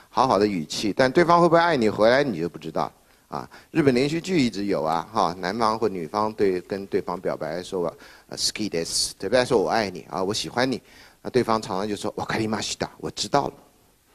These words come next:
这是对话课本里面该有的对话嘛，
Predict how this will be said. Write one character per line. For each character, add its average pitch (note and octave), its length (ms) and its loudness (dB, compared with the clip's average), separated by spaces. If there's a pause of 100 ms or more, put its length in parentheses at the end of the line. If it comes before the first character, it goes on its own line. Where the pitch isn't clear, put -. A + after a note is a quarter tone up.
(440)
这 C3+ 100 -2
是 - 80 -4
对 C3+ 160 6
话 B2 160 4
课 C#3+ 160 4
本 A2+ 160 4
里 G2 80 0
面 G#2+ 260 2
该 A#2+ 120 4
有 A#2+ 180 6
的 G#2 100 0
对 A2+ 220 8
话 A#2+ 320 4
嘛， G2 180 0